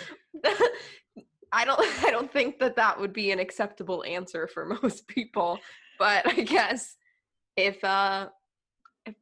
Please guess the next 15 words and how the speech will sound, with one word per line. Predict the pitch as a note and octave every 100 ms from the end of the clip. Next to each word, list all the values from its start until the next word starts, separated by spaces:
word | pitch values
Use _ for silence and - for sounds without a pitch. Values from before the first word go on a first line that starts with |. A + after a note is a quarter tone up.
| - G#3
if | G#3
he | A3+
can | A3 G#3
prove | G#3 A3 C#4
it, | E3+ E3 -
which | F#3 F#3 -
so | B3+
far | C4 B3+ A#3+ A3+ G3+ - _ _ _ _ _ _ _
his | B3 C#4 -
proof | - A3 A3
is | G#3 F#3+ F#3 F#3 -
a | F3
meteor | E3 E3 F#3+ G3+ F3+ E3
crashed | E3+ D#3+ D#3+ - -
here | F3 D#3+ D3+ E3